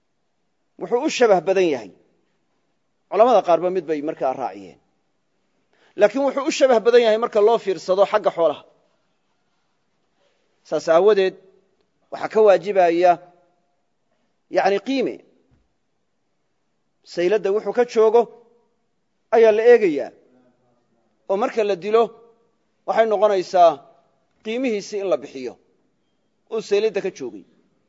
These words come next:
Walow qiimahaasi hadduu doono magta ha ka bato, hadduu doono ha ka yaraado, hadduu doono talaata baysteyn ha noqdo. Wahaakada. Tusaale labaad oo isla addoonka ku saabsan.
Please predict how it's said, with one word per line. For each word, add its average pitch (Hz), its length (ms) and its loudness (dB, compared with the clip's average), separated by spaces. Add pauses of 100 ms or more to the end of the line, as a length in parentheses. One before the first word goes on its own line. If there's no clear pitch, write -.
(320)
Walow 202 240 -2
qiimahaasi 180 440 -4
hadduu 170 200 -6
doono 160 240 -6
magta 165 260 -10
ha 135 60 -10
ka 143 100 -10
bato, 110 240 -16 (880)
hadduu 175 200 -10
doono 165 220 -6
ha 160 100 -6
ka 175 120 -10
yaraado, 113 380 -8 (600)
hadduu 190 160 -8
doono 185 220 -8
talaata 170 340 -6
baysteyn 156 360 -10
ha 135 60 -8
noqdo. 95 240 -16 (760)
Wahaakada. 156 380 -10 (3250)
Tusaale 180 340 2
labaad 170 300 4
oo 156 60 0
isla 160 260 -6
addoonka 156 320 -2
ku 151 100 -12
saabsan. 110 400 -12